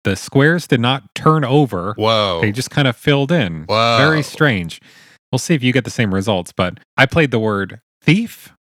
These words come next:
Speaker 1: and I got four gray letters and one yellow letter.
Speaker 2: Man.
Speaker 1: I was just so thrown by the different animation.
Speaker 2: I know. The, the New York Times worked on the Wordle back end while we were all sleeping like a thief in the night.
Speaker 1: Yeah, that's true. And rolling out the new,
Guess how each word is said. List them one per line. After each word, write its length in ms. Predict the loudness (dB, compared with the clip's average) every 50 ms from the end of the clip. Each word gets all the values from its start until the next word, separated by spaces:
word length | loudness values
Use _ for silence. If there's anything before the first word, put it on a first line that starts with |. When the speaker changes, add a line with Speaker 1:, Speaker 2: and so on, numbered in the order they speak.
| _
Speaker 1:
and 160 | -4 -2 0 0
I 120 | 0 0
got 320 | 0 0 -2 -2 -4 -8 _ _ _ _ _ _ _ _
four 320 | -4 0 2 4 4 2 0
gray 260 | 0 0 0 0 0
letters 640 | 0 -2 -4 -4 -4 -6 -6 -8 -10 -10 -12 -14 -18 _ _ -8
and 160 | -6 -4 -2
one 200 | -2 -2 -2 -2
yellow 300 | -2 -2 -2 -2 -4 -6 -8
letter. 340 | -10 -10 -10 -10 -12 -12 -14 _ _ _ _ _
Speaker 2:
Man. 400 | 0 2 2 0 -2 -6 -10 -12 -10
Speaker 1:
I 60 | -10
was 80 | -10 -8
just 180 | -6 -6 -4
so 160 | -2 0 0
thrown 420 | 0 -2 0 0 2 2 2 2 0
by 140 | -2 -2 -4
the 80 | -4
different 320 | -4 -6 -6 -4 -4 -4 -2
animation. 580 | -2 -2 -2 -2 -2 -4 -4 -8 -10 -12 -8 -6
Speaker 2:
I 160 | -6 -4 -4
know. 400 | -2 -2 0 0 0 0 0 0
The, 180 | 0 -2 -2 -2
the 400 | -4 -4 -2 0 0 0 0 -2 -4 -6 -10 -12 -14 -14 -12
New 220 | -10 -6 -2 0
York 220 | 0 0 0 -2
Times 280 | -2 -2 0 0 0 0
worked 280 | 0 -2 0 0 0 0
on 100 | 0 0
the 80 | 0
Wordle 300 | 0 0 0 0 0 0
back 280 | 0 0 0 0 0 0
end 520 | -2 -2 -2 -4 -6 -6 -8 -8 -8 -6
while 260 | -2 0 2 2 2
we 80 | 2 0
were 160 | 0 2 2
all 140 | 2 0 0
sleeping 400 | -2 -2 -2 -2 0 0 -2 -2
like 160 | -4 -4 -4
a 60 | -6
thief 280 | -4 -4 -4 -4 -2 -2
in 100 | -2 -2
the 60 | 0
night. 320 | 0 -2 -2 -2 -4 -8 -12 _ -20 -20 -16
Speaker 1:
Yeah, 320 | -12 -6 -4 -2 0 0
that's 200 | -2 -2 -6 -8
true. 300 | -6 -2 -2 0 0 -2
And 340 | -4 -6 -8 -10 -10 -6 0
rolling 300 | 2 2 4 4 2 0
out 220 | 0 -2 -2 -4 -4
the 80 | -6
new, 560 | -4 -4 -2 -2 -2 -2 -4 -6 -8 -10 -14